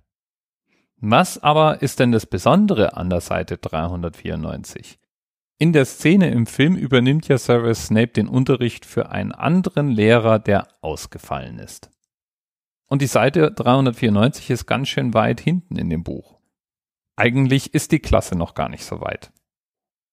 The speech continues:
Ja, und auf der besagten Seite, da geht's um Werwölfe. Und das hat auch einen Grund.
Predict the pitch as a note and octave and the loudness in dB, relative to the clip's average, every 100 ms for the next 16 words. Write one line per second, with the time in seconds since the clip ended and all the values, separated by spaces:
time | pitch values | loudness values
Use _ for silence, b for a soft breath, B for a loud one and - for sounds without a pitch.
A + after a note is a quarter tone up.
0 | _ D#3 D3 C3+ B2 - B2 - A2 A2 | _ 2 2 2 -2 0 -2 0 -4 -2
1 | - D3+ - - D3 - B2+ C3+ B2+ C#3 | -2 -2 -4 -6 -2 2 0 2 -2 -2
2 | _ A#2 G#2 - G2+ - - - G#2+ G2 | _ 0 0 2 0 -2 -12 -2 0 0
3 | F2+ F#2+ - E2 - F2 _ _ _ _ | 0 -2 -2 -6 -10 -16 _ _ _ _
4 | _ _ _ _ - A#2 A#2 - - A2 | _ _ _ _ -2 0 0 -2 -2 -2
5 | - C3 - - A2+ A2+ A2 - E2+ C#2+ | -2 -6 -4 0 2 2 0 0 -2 -2